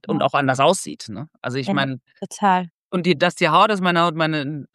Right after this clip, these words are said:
Speaker 1: auch so prall ist tatsächlich, das hat damit zu tun, wie viel ich auch trinke und auch wie ich mich ernähre. Ich esse halt auch Avocado und,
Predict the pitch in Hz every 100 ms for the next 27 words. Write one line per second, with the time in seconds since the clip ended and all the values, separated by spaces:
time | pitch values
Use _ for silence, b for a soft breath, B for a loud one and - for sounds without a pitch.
0 | - 147 151 - - 170 240 277 - -
1 | 208 226 233 208 185 214 220 220 208 202
2 | 226 220 - 233 226 226 - 269 440 90
3 | 139 117 - 185 185 196 185 202 240 156
4 | - - 233 208 185 - 147 - 160 131
5 | 131 131 127 - 135 120